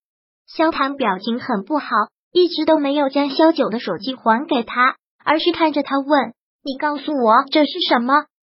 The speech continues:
？”“这个，这个，要他跟萧谭怎么说呢？告诉他两年前乔丽做的事情吗？”“你早就已经知道两年前的事情了，对吧？”“两年前陆亦辰会跟你离婚，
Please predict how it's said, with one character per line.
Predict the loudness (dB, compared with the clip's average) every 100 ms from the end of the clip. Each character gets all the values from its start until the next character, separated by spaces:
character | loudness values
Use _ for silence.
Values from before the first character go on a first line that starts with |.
| _ _ _
？”“这 | -2
个， | 0 -2
这 | -2 -2
个， | 0 0 -2 _
要 | -6 -2
他 | 0
跟 | -2 -4
萧 | 2 2
谭 | 2 -2
怎 | -2 0
么 | 0
说 | 2 2
呢？ | 2 0 -2 _ _ _ _ _
告 | 0 2
诉 | 0 0
他 | 2
两 | 4 2 2
年 | 2 2
前 | 2 2 2 0 _ _
乔 | -2 0
丽 | 0 -2
做 | 2 2
的 | 2
事 | -2 0 0
情 | -2 -4
吗 | 2 2 0 _ _ _ _ _ -6
？”“你 | -4
早 | 0 0 2
就 | 2 2
已 | 0 -8
经 | -10
知 | -6 -4
道 | 0 0
两 | 0 -2 2
年 | 2 2
前 | 0 -2
的 | -2
事 | -2 -4
情 | -4 -2 0
了， | 0 -2 _ _
对 | 0 0
吧 | 2 0 -2 _ _ _ _ _
？”“两 | -4 -2
年 | -2 -4 -6
前 | -4 -2 -2 -6 _ -4
陆 | 2
亦 | 2 2 -2
辰 | -4 -8 0
会 | 0
跟 | 0 -2 -2
你 | -4
离 | -6 -8
婚， | 0 2 2